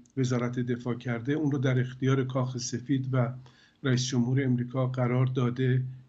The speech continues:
یا نه. علاوه بر اون در همین روزنامه گفته می‌شه که، اه، سخنگوی وزارت خارجه ایالات متحده امریکا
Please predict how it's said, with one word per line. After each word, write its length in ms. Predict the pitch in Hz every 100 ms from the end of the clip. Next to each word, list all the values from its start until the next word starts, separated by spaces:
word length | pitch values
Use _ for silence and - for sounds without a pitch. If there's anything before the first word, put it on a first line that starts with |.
| -
یا 220 | 123 123
نه. 260 | 113 117 - - _ _ _ _ _ _ _ _ _ _ _ _ - _ -
علاوه 320 | 165 175 180
بر 200 | 170 160
اون 200 | 151 202
در 180 | 180 160
همین 340 | 147 175 170
روزنامه 480 | 143 131 151 147 160
گفته 380 | 156 151 - 160
می‌شه 320 | 160 156 160
که، 400 | - 160 151 143 - - _ _ _ _
اه، 360 | - 139 131 123 123 - - _ _ _
سخنگوی 640 | - 135 143 135 127 160
وزارت 600 | 143 131 127 127 139 131 127
خارجه 520 | - 123 120 - 131
ایالات 400 | 120 120 117 123
متحده 540 | 120 120 127 117 120
امریکا 600 | 117 120 127 151 156 156